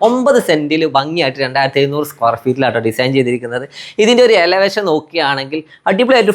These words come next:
ഫ്രണ്ടേജ്, വലിയൊരു വീടാണെന്ന് തോന്നുന്ന രീതിയിൽ അഞ്ച് ബെഡ്റൂമിൽ തന്നെ ആട്ടോ അത് ചെയ്തിരിക്കുന്നത്. ഇത്രയും കുറഞ്ഞ സ്പേസിൽ ഇങ്ങനെ വീട് ചെയ്യുമ്പോൾ അതിൽ കുറേ കാഴ്ചകൾ ഉണ്ടാകണ്ടേ? ഇതിന്റെ ഡിസൈനിൽ രണ്ട് ബാൽക്കണികൾ നല്ല രീതിയിൽ പുറത്തേക്ക് പ്രൊജക്ഷൻ ചെയ്തിട്ടുണ്ട്. അതുപോലെ ഒരു സ്റ്റോൺ ക്ലാഡിംഗ് ഉള്ള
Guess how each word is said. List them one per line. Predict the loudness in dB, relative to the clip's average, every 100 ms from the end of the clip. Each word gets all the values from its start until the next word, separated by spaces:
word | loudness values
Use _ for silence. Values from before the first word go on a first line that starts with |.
| 0
ഫ്രണ്ടേജ്, | 0 2 2 2 2
വലിയൊരു | 0 0 2 4 4
വീടാണെന്ന് | 4 4 2 0 -2
തോന്നുന്ന | 0 0 0 0
രീതിയിൽ | -2 -2 -4 -4 -4
അഞ്ച് | -4 -2 -2
ബെഡ്റൂമിൽ | 0 0 2 2
തന്നെ | 2 2
ആട്ടോ | 2 2
അത് | 2 2
ചെയ്തിരിക്കുന്നത്. | 2 0 0 -2 -2 -4 -8 -4
ഇത്രയും | 0 2
കുറഞ്ഞ | 2 2 0
സ്പേസിൽ | 2 0 2 0 0 -2 -6
ഇങ്ങനെ | -2 2
വീട് | 2 2 2
ചെയ്യുമ്പോൾ | 2 2 2 2
അതിൽ | 0 0
കുറേ | 0 2
കാഴ്ചകൾ | 0 0 0 0
ഉണ്ടാകണ്ടേ? | 2 0 -2 -6 -16 -10 -2
ഇതിന്റെ | 2 4
ഡിസൈനിൽ | 2 2 2 2
രണ്ട് | 0 0 0 0
ബാൽക്കണികൾ | 0 0 -2 -2 0 0 0
നല്ല | -4 -4 -2
രീതിയിൽ | 0 -2 -2
പുറത്തേക്ക് | -4 -2 -2 0
പ്രൊജക്ഷൻ | 0 0 -2 0
ചെയ്തിട്ടുണ്ട്. | 0 0 -2 -4
അതുപോലെ | 0 0 -2 -6 -2
ഒരു | -2 2
സ്റ്റോൺ | 2 4 2
ക്ലാഡിംഗ് | 0 2 0 0
ഉള്ള | 0